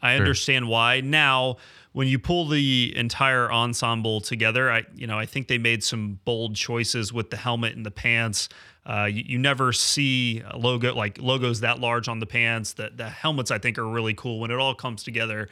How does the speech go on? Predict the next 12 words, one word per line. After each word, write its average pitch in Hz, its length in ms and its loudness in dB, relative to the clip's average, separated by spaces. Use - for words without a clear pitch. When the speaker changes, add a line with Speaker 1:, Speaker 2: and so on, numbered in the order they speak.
Speaker 1:
I'm 117 160 2
a 110 40 2
big 107 220 2
fan. 110 320 2
The, 117 180 0
the 139 120 0
sweaters 185 560 0
are 143 460 2
what 135 240 -2
they 123 140 4
are. 120 440 2
Um, 107 600 -2